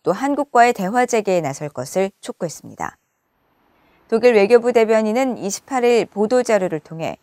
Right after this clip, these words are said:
북한이 또다시 유엔 안보리 결의에 따른 제재를 위반하고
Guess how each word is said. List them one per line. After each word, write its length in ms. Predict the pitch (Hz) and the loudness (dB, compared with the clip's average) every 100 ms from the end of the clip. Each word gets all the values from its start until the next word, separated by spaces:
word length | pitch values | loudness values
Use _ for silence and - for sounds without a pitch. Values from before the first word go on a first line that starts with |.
| _ _ _ | _ _ _
북한이 560 | 202 226 220 233 190 - | -6 0 0 0 -2 -2
또다시 500 | 254 254 247 277 226 | -2 -2 -4 -2 -2
유엔 220 | 214 233 | 0 0
안보리 540 | 151 175 214 262 262 247 | 2 0 0 -2 -2 0
결의에 300 | 220 196 196 | 0 0 -2
따른 360 | - 165 233 220 | -2 -2 -2 -4
제재를 540 | 208 190 220 220 190 | -2 0 0 0 -2
위반하고 680 | 180 180 190 170 143 208 80 | -4 -2 -4 -4 -4 -2 -2